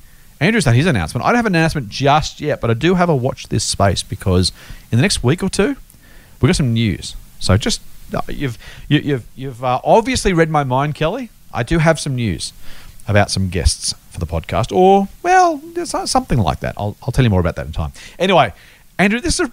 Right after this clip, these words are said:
really cool question, 'cause it's just a whole kind of context. Now, we can't give personal advice as ever, but it's kind of a fascinating question. Like, would your investment strategy change if you had a different outlook, you had a different expectation, if you had a different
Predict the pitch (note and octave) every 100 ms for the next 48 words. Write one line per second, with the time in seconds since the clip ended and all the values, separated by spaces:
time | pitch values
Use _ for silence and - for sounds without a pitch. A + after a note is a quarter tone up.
0 | - C4+ C#4 - G3+ - F#3+ A#3 F#3+ F#3+
1 | A3+ E4 - C4+ - D#3 F3 F3+ F3 D3+
2 | - - - - - F#3 G#3 E3 - -
3 | - G3 A#3 - - D3+ E3+ A#3+ A#3+ G3
4 | - C3 C3+ B2+ A2 - F2+ E2+ D2+ E2
5 | A3 - - - - - - - - G#3
6 | A3+ - _ - - C4+ F4+ D#4+ C4 A#3
7 | A3 - C4 F#3 D#3 D#3 A#3+ D4+ C4+ A3
8 | - D#3 - D#3 D3 D#3 - C#3 C#3+ C3
9 | - C3+ E3 F#3+ - F#3 - G3+ - -
10 | - - - - - - D#3 - B2 -
11 | A#2+ D#3 F#3 E3 E3 - - C3+ - C3
12 | - G#2 G#2+ C3+ - D3